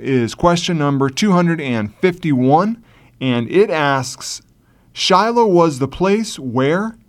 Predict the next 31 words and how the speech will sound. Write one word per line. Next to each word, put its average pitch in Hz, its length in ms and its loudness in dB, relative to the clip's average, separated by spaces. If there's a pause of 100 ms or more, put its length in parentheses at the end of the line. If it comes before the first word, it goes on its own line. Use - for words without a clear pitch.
(300)
A, 196 360 2 (440)
all 180 200 4
the 220 100 -2
children 170 420 0
of 131 120 -2
Israel 139 420 2
assembled 131 540 -2
to 131 160 -4
set 165 400 -2
up 180 160 -2
the 143 80 -8
tabernacle 131 760 -2
when 123 180 -2
the 113 80 -2
land 135 320 -2
before 135 380 0
them 120 260 -2
was 117 240 -2
subdued, 135 640 -2 (540)
B, 196 320 2 (420)
the 131 80 -2
battle 170 400 2
raged 156 500 2
in 131 220 0
which 143 300 0
the 123 440 0
Ephraimites 147 880 -2
defeated 139 600 -2
the 120 80 -4
Canaanites, 127 840 -4 (420)
C, 214 560 -2